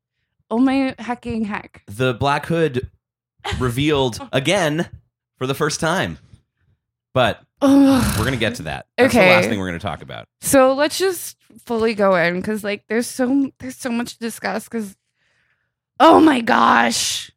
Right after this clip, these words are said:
Speaker 2: Well, interestingly, despite the fact that the, uh,
Speaker 1: <laughs>
Speaker 2: the identity of the season's big bad was revealed, these
Speaker 1: Mm.
Speaker 2: episodes are kinda way more about, like, the, uh, the coming to a boil of the previously simmering tensions between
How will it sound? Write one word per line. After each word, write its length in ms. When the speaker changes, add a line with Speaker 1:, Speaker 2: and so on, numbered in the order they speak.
Speaker 2:
Well, 180
interestingly, 560
despite 380
the 60
fact 460
that 300
the, 260
uh, 240
Speaker 1:
<laughs> 40
Speaker 2:
the 120
identity 500
of 120
the 60
season's 480
big 280
bad 360
was 200
revealed, 640
these 280
Speaker 1:
Mm. 60
Speaker 2:
episodes 300
are 60
kinda 260
way 320
more 520
about, 500
like, 380
the, 240
uh, 300
the 360
coming 300
to 160
a 40
boil 560
of 140
the 80
previously 540
simmering 400
tensions 560
between 640